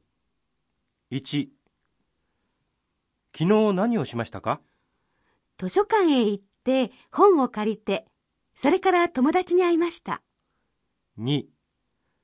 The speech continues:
Speaker 1: 大学までどうやって行きますか？
Speaker 2: 京都駅から十六番のバスに乗って大学前で降ります。
Speaker 1: 三、国へ帰ってから何をしますか？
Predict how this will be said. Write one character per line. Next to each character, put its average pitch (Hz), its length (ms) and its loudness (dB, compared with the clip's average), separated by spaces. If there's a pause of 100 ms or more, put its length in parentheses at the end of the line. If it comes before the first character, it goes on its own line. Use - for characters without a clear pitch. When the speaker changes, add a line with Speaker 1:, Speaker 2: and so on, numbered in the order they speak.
(580)
Speaker 1:
大 147 180 0
学 208 200 0
ま 185 120 0
で 113 100 0
ど 147 180 0
う 233 40 2
や 175 80 0
っ - 40 -6
て - 200 -6
行 92 80 -4
き 101 80 -8
ま 98 80 -4
す - 100 -12
か？ 107 200 -8 (800)
Speaker 2:
京 294 200 2
都 415 120 0
駅 403 260 0
か 247 160 -4
ら 202 180 -2 (240)
十 330 200 2
六 440 240 0
番 311 180 0
の 240 100 2
バ 294 140 -2
ス 294 140 -2
に 262 160 4
乗 214 80 0
っ 240 40 -4
て - 440 -8 (180)
大 269 180 -2
学 381 280 0
前 381 200 2
で 233 120 0
降 226 40 0
り 214 120 -2
ま 214 160 -4
す。 - 180 -20 (2000)
Speaker 1:
三、 120 420 -4 (1040)
国 156 320 -2
へ 151 120 2
帰 147 180 -2
っ 123 40 -4
て 110 160 -12
か 101 80 -8
ら 90 240 -6
何 127 260 -2
を 98 100 -4
し 98 120 -12
ま 92 80 -8
す - 80 -18
か？ 113 180 -6